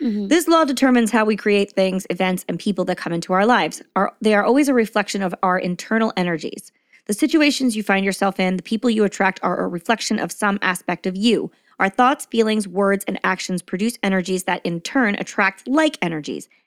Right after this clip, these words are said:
Speaker 2: Anger attracts anger, joy attracts joy, negative attracts negative, and positive attracts positive.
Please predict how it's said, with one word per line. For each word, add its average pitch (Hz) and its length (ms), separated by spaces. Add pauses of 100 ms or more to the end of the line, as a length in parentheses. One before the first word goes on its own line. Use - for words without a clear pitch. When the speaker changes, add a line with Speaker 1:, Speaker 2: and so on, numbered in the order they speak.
(140)
Speaker 2:
Anger 180 280
attracts - 420
anger, 240 360
joy 180 300
attracts - 360
joy, 277 340
negative 220 440
attracts - 380
negative, 233 400
and 254 140
positive 185 520
attracts 156 400 (220)
positive. - 520